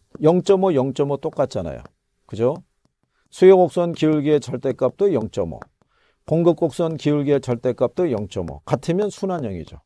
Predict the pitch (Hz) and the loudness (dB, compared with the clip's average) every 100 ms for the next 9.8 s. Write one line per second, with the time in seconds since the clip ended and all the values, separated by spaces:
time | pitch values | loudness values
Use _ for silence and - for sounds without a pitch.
0 | _ _ _ _ _ _ _ _ _ _ | _ _ _ _ _ _ _ _ _ _
1 | _ _ _ - 104 156 - - 123 113 | _ _ _ -14 -6 -6 -6 -2 0 0
2 | 135 139 143 208 _ _ _ 151 135 170 | 2 4 4 2 _ _ _ 2 2 4
3 | 151 143 139 139 208 - 214 196 156 117 | 2 0 -2 2 0 0 -2 -2 -2 -4
4 | 101 127 120 120 175 - 107 120 107 170 | -2 -4 -4 -6 -10 -6 -4 -4 -6 -8
5 | 175 160 151 151 117 - 127 131 - 110 | -4 -4 -4 -6 -6 -4 -4 -4 -4 -6
6 | 101 87 85 80 78 110 196 _ _ _ | -6 -8 -10 -10 -6 -6 -6 _ _ _
7 | _ _ - 180 254 175 170 196 214 208 | _ _ 0 4 4 4 4 4 2 6
8 | 220 208 147 208 190 190 - 175 160 160 | 4 4 0 0 0 0 0 -4 -2 -4
9 | 135 139 120 - 110 127 208 | -4 -4 -4 -4 -6 -4 -4